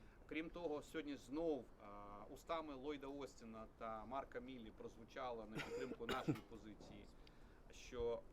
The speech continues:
а, система протиповітряної оборони — це номер один задача для допомоги Україні від всіх систем, і це, це було почуто партнерами,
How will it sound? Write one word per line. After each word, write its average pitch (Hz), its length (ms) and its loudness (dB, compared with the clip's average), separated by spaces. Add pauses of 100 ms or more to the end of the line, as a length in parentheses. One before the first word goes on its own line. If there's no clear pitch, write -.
(140)
а, 107 200 -2 (240)
система 160 320 2
протиповітряної 139 800 2
оборони — 123 380 0 (100)
це 110 60 -6
номер 135 300 6
один 113 260 0 (360)
задача 117 420 0 (100)
для 110 220 0 (800)
допомоги 147 480 4
Україні 147 540 -2 (320)
від - 80 0 (240)
всіх - 280 -4
систем, 180 500 -6
і 131 60 -6 (100)
це, 143 100 2 (220)
це 147 80 4
було 131 240 0
почуто 127 460 -4
партнерами, 175 680 -2